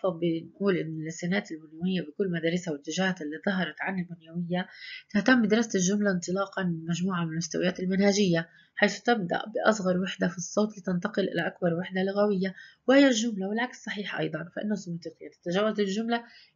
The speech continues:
إلى تحليل الخطاب. كيف يعني؟ إحنا بنحلل كل ال-، كل ما في الخطاب، بنحلل الخطاب كمان بشكل عام، نتعامل مع الخطاب كأنه علامة، وكل ما في علامات، آه، تنطلق منه وإليه.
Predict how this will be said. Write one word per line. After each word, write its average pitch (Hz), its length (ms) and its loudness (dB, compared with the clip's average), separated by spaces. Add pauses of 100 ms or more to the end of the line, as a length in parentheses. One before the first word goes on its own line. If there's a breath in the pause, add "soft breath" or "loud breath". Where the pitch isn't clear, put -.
إلى 214 160 4
تحليل 185 360 -4
الخطاب. 160 380 -10 (100)
كيف 233 200 -2
يعني؟ 196 380 -4 (320 loud breath)
إحنا 240 140 4
بنحلل 220 360 0
كل 240 260 4
ال-، 180 920 -2
كل 214 180 -4
ما 196 120 -2
في 190 80 -14
الخطاب، 233 540 0
بنحلل 233 300 -2
الخطاب - 460 -12
كمان 185 220 -6
بشكل 180 360 -6
عام، 156 200 -6 (540 loud breath)
نتعامل 220 680 2
مع 180 100 -4
الخطاب 180 400 -8
كأنه 196 280 -8
علامة، 208 520 -2 (380 soft breath)
وكل 285 340 2
ما 254 100 0
في 262 240 -4
علامات، 220 720 0 (460)
آه، 175 400 -2
تنطلق 214 580 0
منه 247 220 0
وإليه. 160 560 -2